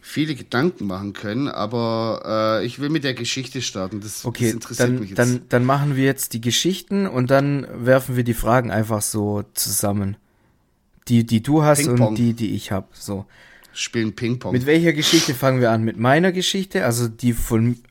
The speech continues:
Speaker 2: mit mir als Hauptcharakter oder mit dir als
Speaker 1: <laughs> Ja.
Speaker 2: Hauptcharakter?
Speaker 1: Mit dir als
Speaker 2: Okay.
Speaker 1: Hauptcharakter.
Speaker 2: Äh, also es, ich hab Chat G P T, äh, angegeben,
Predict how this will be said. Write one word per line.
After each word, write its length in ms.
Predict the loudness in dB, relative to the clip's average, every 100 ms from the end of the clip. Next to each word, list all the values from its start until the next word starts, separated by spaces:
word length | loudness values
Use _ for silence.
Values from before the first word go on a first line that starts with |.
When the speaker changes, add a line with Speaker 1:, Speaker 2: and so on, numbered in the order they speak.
| _ _ -6
Speaker 2:
mit 300 | 0 2 4
mir 260 | 6 6
als 260 | 6 4 4
Hauptcharakter 760 | 2 2 -2 0 0 -2 0 0
oder 200 | 2 2
mit 240 | 2 2
dir 140 | 4 4
als 200 | 4 2
Speaker 1:
<laughs> 0 |
Ja. 60 |
Speaker 2:
Hauptcharakter? 720 | 0 0 -2 -4 -8 -6 -8 -8 -20 0
Speaker 1:
Mit 280 | 2 2 2
dir 320 | 4 4 2 -6
als 220 | -8 -6
Speaker 2:
Okay. 100 | -6
Speaker 1:
Hauptcharakter. 640 | -8 -10 -12 -12 -16 -16 -16 -18 _ _ _ _ 0
Speaker 2:
Äh, 60 | 6
also 560 | 6 8 6 4 2 2
es, 240 | -4 -4 -6 -10 -18 -8
ich 160 | -2 2
hab 220 | 2 0 -10
Chat 400 | 2 6 6 4
G 180 | -4 -4
P 240 | -2 -4 -4
T, 540 | -4 0 2 0 -2 -8 -4
äh, 720 | 0 2 2 4 4 2 0 0
angegeben, 960 | 2 2 0 2 4 4 2 0 0